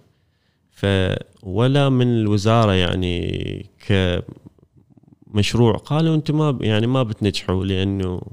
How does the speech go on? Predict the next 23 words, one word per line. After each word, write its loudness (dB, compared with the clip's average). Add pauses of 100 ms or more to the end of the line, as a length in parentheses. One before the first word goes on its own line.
(180)
عدد -2
سكان -2
قليل -2 (1080)
وما -2
محتاجين 2
هذا 4
الشيء". 0
معظم 0
الناس -2
يسافروا، 0
يروحوا -2
أمريكا، -2
يروحوا 0
ألمانيا، 2
يروحوا -2
هالدول 0
يتعالجوا، 0 (720)
والحكومة 0
متكفلة 2
فيهم. 0 (560)
فإحنا -2
اقترحنا 0
لهم، 0